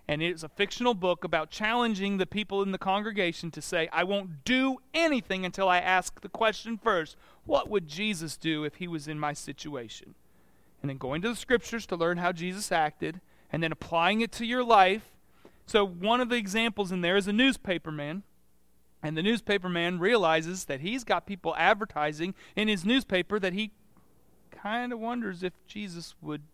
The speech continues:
do that. Matter of fact, the people in his congregation didn't understand. And if I tell you the story of the advertisers, you might not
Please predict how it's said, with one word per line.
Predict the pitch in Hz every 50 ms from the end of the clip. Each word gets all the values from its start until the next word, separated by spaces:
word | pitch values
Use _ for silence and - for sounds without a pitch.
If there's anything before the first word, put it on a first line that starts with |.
| _
do | - - 247 269 247
that. | 180 113 104 - - - - _ - - - _ _ _ _ _ _ _ _ _ _ _ _ _ _ _ _ _ _ _ _ _ _ _ _ _ _ _ _ _ _ _ _ _ -
Matter | 156 151 175 262 330
of | 262
fact, | - - 175 190 277 - - _ - - _ _ _ - - - _ _ _ _ _ _ _ _ _ _ _ _ _ - - - - - - - - - _ _ _
the | - -
people | - 196 208 - 180 180
in | 170
his | 180 220 247 -
congregation | - 214 202 196 180 180 185 185 - - 180
didn't | 170 175 185 180 175 170
understand. | 170 175 165 - - - 170 170 185 247 285 262 - - _ _ _ - - - - - - - - _ _ _ _ _ _ _ _ _ _ _ _ _
And | - 165
if | 170 160 -
I | 185 214
tell | 233 - 226 208 208
you | 220 220
the | 208 208 202
story | - - 214 214 220 220 220 214
of | 202 196 180 170 175
the | 175 185
advertisers, | 185 202 214 220 196 214 208 208 196 220 240 240 240 214 196 196
you | 233 285 359
might | 370 320 240 180 160 165
not | 175 175 165 156 156